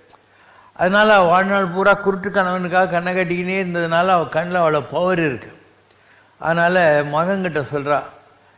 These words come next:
"நீ வந்து நாளைக்கு காத்தால என் எதிரில் நேக்கடா வா, துணிமணி இல்லாத வா" அப்படின்னு. இவருடைய நோக்கம் என்ன? கண்ணுல ஸ்கேன் பண்றது. அவனை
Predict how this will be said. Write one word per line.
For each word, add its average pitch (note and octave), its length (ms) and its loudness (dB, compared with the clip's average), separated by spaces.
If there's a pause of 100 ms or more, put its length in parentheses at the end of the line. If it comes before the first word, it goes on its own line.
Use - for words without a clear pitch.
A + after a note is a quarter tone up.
"நீ D3+ 140 -10
வந்து E3 360 -2
நாளைக்கு D3+ 540 -4
காத்தால E3+ 420 2
என் D3+ 380 0
எதிரில் E3 440 -4
நேக்கடா E3 480 0
வா, C3 360 0 (420)
துணிமணி D#3+ 440 -6
இல்லாத D3 360 0
வா" C3 280 2
அப்படின்னு. A#2+ 240 -8 (920)
இவருடைய G3 380 0
நோக்கம் A3+ 400 0
என்ன? G#3+ 540 2 (680)
கண்ணுல G#3 300 2
ஸ்கேன் G#3 500 0
பண்றது. C3+ 320 -2
அவனை A2 300 -8